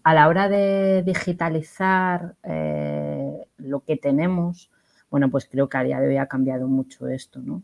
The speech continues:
Y yo empecé online hace ya unos cuantos de años y es verdad que al principio las herramientas con las que contábamos eran bastante limitantes.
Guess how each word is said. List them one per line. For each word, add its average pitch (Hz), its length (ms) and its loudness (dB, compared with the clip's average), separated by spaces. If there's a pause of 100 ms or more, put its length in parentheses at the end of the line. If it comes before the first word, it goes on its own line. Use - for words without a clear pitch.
Y 131 800 -12 (160)
yo 135 140 0
empecé 139 640 2
online 139 760 2 (400)
hace 139 240 -6
ya 139 120 0
unos 135 160 0
cuantos 135 380 -2
de 135 80 -2
años 147 420 -2 (360)
y 131 160 4
es 123 80 0
verdad 135 280 2
que - 60 -4
al 139 80 0
principio 143 540 0
las 143 220 -2
herramientas 131 520 -2
con 131 220 -4
las 131 120 -4
que - 140 -14
contábamos 131 580 -4
eran 135 140 -4
bastante 127 420 -6
limitantes. 131 800 -2